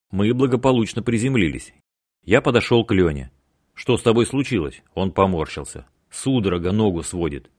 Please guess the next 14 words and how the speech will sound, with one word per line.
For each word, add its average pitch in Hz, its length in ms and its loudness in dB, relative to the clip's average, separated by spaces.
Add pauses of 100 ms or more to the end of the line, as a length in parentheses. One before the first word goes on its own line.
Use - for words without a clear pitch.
(120)
Давно 95 360 -2
не 90 160 0
было 85 160 -2
приступа. - 580 -10
С - 120 -14
утра 127 260 -2
перемогался. 101 680 2 (400)
Во 98 120 2
время 104 240 2
задания 104 380 2
обычно 101 320 -2
ничего 107 300 -2
не 104 140 -2
чувствую. 73 460 -8